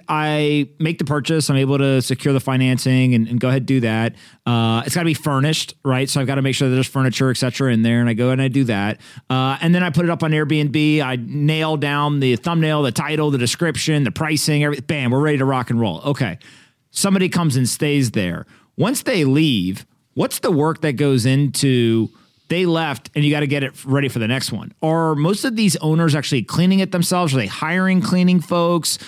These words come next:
Um, are they doing certain, uh, other services, or are they just renting it? Like, how do you think about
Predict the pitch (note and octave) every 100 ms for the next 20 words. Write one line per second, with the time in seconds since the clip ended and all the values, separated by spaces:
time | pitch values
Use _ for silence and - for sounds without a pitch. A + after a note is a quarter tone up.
0 | - - C#3 C3+ C3 C3 D#3+ D#3 D3+ D3
1 | C#3+ C3+ - F3+ G3 F3 F#3 F#3 E3+ D#3
2 | D#3+ C#3+ B2+ D3+ E3+ D#3 - F3+ F#3+ F3+
3 | G3 F#3+ F#3+ E3+ F3+ C3+ B2+ D#3 A#2 D3+
4 | F3+ F#3+ F#3 F3+ E3+ C#3+ F3+ B3+ G#3 G3
5 | F#3+ F#3 D3 C#3 C#3